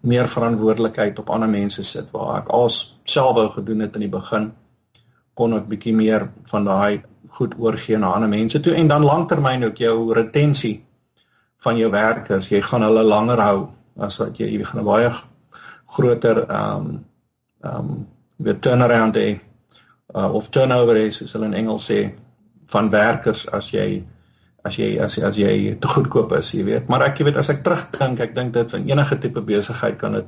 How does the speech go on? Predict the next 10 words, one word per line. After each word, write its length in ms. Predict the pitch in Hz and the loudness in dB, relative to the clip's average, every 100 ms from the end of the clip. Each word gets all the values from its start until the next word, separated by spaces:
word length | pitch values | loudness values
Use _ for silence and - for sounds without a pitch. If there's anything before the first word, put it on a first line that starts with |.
| - - | -6 -2
ou 200 | 113 117 | 0 0
ook 100 | 120 | 0
sê, 160 | 127 104 | 0 0
jy 40 | |
weet. 300 | 107 117 113 - - - _ | 2 -2 -4 -18 -20 -20 _
Ek 120 | 107 131 | -4 -2
dink 160 | 123 | 2
ou 100 | 120 | 2
moet 140 | 127 127 | 2 0
stadig 520 | - 139 151 156 | 2 4 4 2